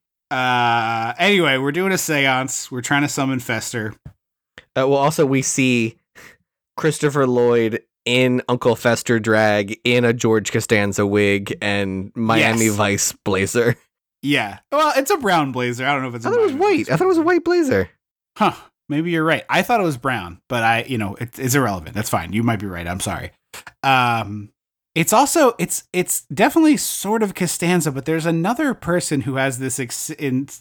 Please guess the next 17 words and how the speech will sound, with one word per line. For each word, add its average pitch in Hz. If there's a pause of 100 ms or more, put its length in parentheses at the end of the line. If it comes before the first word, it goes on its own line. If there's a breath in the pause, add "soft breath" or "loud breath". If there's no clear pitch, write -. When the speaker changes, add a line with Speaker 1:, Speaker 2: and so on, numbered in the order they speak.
Speaker 1:
same, 165
similarly, 139
like, 117
real 131
tight -
curl. 110 (300)
Like, 127
it's 139
not 240
qu-, -
like, 160
Screech's 208
is 165
a 160
little 151
wilder. 147
Speaker 2:
Yeah. 113